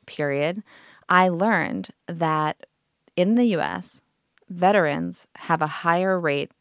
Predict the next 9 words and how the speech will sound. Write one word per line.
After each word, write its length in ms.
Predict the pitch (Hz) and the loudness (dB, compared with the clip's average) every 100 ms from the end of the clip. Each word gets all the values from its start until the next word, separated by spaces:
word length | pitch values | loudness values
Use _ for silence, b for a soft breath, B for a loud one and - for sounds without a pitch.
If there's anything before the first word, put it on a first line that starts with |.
| - | -16
of 100 | 156 | -14
chronic 400 | - 151 147 151 | -8 -4 -4 -4
illness, 540 | - - - 175 - - _ _ _ _ - | -8 -8 -8 -10 -12 -16 _ _ _ _ -4
noticeably 560 | 190 233 240 - 135 | 2 6 4 4 -6
higher, 360 | 147 - - 190 _ b b b b b b b b _ - | -6 -6 -8 -12 _ b b b b b b b b _ -6
than 320 | 185 185 196 | 4 4 6
the 100 | 202 | 4
general 340 | 196 185 175 165 | 4 2 2 0
population, 800 | 165 151 160 143 143 85 - | 0 0 0 -2 -2 -8 -12